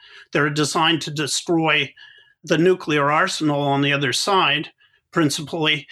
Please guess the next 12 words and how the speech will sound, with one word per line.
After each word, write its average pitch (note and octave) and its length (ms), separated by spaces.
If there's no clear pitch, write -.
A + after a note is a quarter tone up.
And F#3+ 260
Brzezinski G3+ 640
was F#3 200
also G3 460
the D#3+ 160
leading E3 560
figure E3 460
behind D#3 800
the D3 420
enlargement D#3+ 800
of D3 160
nato D#3 560